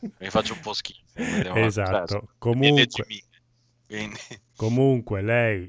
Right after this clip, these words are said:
Speaker 2: se vi fa dei turbamenti,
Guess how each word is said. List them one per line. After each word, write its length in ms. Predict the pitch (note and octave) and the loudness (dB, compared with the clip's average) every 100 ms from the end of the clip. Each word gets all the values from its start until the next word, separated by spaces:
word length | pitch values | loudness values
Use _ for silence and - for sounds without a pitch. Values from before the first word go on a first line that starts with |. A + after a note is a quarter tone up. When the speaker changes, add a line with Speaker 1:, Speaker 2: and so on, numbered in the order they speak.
| - | -14
Speaker 2:
se 460 | - - A#2 A#2+ A#2+ | -14 -2 2 2 -2
vi 380 | G2 F#2+ A2 | -8 -4 -2
fa 360 | G#2 - A2+ A#2 | -2 0 4 4
dei 340 | G#2+ G#2+ G#2+ - | 2 0 0 0
turbamenti, 1000 | A#2 A2 G#2+ G#2 G#2+ A2 G2 - F2+ | 0 2 0 0 0 0 -2 -8 -12